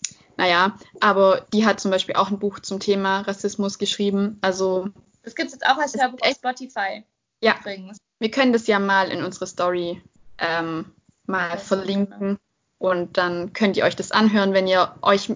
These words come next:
Speaker 1: also wenn ihr auch mehr zu dem Thema lernen wollt. Aber jetzt einfach, das ist jetzt ein bisschen lang geraten, aber einfach so als unsere Erklärung, warum wir jetzt nicht explizit was zu dem Thema machen oder auch nicht machen wollen.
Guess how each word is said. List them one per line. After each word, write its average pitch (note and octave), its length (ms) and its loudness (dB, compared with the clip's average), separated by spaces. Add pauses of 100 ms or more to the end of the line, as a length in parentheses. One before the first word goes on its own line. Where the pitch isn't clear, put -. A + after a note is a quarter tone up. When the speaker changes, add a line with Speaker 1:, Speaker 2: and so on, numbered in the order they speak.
(140)
Speaker 1:
also G#3 220 -2
wenn G3 100 4
ihr F#3+ 120 4
auch A#3 100 4
mehr A3 160 4
zu - 100 -8
dem G3+ 180 -2
Thema G3+ 320 -2
lernen F#3 280 -2
wollt. F#3 280 2
Aber F3+ 420 0 (380)
jetzt G3 200 4
einfach, G3+ 340 2
das G#3+ 160 -2
ist A#3 100 2
jetzt A3+ 140 2
ein G3+ 60 2
bisschen F#3+ 240 2
lang B3 160 4
geraten, G#3 420 2
aber F#3 300 2
einfach F#3+ 200 -2
so - 120 -6
als E3+ 180 -4
unsere F#3+ 240 -6
Erklärung, E3+ 640 0 (340)
warum F#3+ 420 0
wir F#3 120 0
jetzt F3+ 260 2
nicht G3 220 -2
explizit F#3+ 720 -4
was E3 260 -2
zu F3 120 -6
dem E3+ 280 -4
Thema E3+ 360 -2
machen F3+ 480 2
oder E3+ 200 4
auch F3+ 60 0
nicht F#3 160 -2
machen F3 400 0
wollen. F3+ 460 2